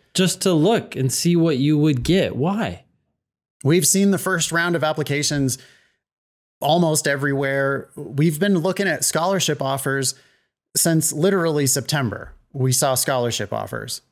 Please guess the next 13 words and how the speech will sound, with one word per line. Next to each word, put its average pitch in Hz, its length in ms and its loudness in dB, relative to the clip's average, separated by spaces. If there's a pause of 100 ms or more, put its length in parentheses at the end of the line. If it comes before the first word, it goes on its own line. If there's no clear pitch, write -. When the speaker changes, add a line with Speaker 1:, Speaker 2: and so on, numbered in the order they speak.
(580)
Speaker 2:
at 123 200 0
some 131 220 2
schools. - 500 -8 (760)
And 160 320 0
so 165 480 0 (220)
what 180 180 0
are, 220 80 -2
what 175 200 -2
are - 20 2
you 226 100 0
doing? 151 420 -2 (120)
Like, 139 300 -6
you're, 143 320 -4